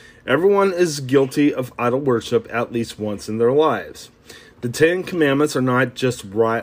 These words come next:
warnings and laws. It, it reveals to us what we are guilty of. And why, that's why Jesus came and, <coughs> excuse me, and died for us. Since human beings cannot obey the Ten Commandments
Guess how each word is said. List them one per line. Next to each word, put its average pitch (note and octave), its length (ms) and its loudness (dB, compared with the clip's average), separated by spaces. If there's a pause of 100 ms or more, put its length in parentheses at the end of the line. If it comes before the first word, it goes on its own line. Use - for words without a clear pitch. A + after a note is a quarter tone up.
warnings A#2 540 -2
and E3+ 160 -2
laws. G2+ 480 -6
It, B2 200 -6 (360)
it C3 100 -2
reveals A#2 500 0
to B2 200 -4
us - 260 -6
what G#2+ 240 -4
we A2+ 100 -2
are A2+ 120 2
guilty G2+ 480 -8
of. A#2+ 320 -6 (720)
And B2 180 -2
why, B2 380 2 (200)
that's C#3 440 -2
why B2 380 2
Jesus B2 480 -4
came A#2 340 -4
and, A#2 120 -4 (280)
<coughs> - 240 -12
excuse C3 380 -6
me, G#2+ 260 -6
and C3+ 120 -6
died G#2+ 380 -2
for F#2 300 -8
us. - 240 -16 (2750)
Since C3 380 -4
human D3+ 440 0
beings C#3+ 340 2
cannot B2+ 420 0
obey B2+ 480 2
the B2 240 0
Ten A2+ 300 -6
Commandments A2+ 560 -4